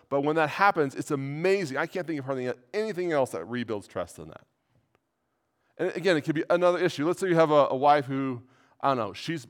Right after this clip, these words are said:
she loves her kids way more than her husband. Her, that kind of, Tim talked about that briefly yesterday. And so imagine if she said to him, "I'm willing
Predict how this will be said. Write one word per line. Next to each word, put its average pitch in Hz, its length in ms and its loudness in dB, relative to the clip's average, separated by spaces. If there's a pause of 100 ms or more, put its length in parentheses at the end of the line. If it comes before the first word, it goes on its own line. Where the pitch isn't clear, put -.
she - 180 -8
loves 151 360 4
her 131 100 -8
kids 127 300 -6
way 127 160 -2
more 123 220 -2
than 113 100 -4
her 104 80 -6
husband. - 460 -12 (360)
Her, 127 220 -4 (540)
that 131 180 -2 (360)
kind 131 180 -6
of, 107 60 -10
Tim 123 180 -8
talked 113 200 -2
about 98 140 -8
that 87 160 -8
briefly 90 320 -12
yesterday. 85 420 -14
And 113 120 -10
so 143 240 -2
imagine 175 480 4
if 139 120 -2
she 135 140 -10
said 131 260 -4 (360)
to 135 80 -6
him, 123 280 -2 (160)
"I'm 196 420 2
willing 113 580 0